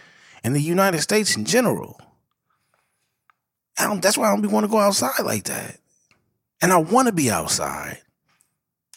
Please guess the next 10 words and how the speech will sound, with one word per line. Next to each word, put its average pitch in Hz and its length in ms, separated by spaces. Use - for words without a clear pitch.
We're 202 140
called, 214 280
my 233 120
family's 214 320
called 240 260
the 208 80
outsiders 143 680
at 87 160
one 78 200
point - 300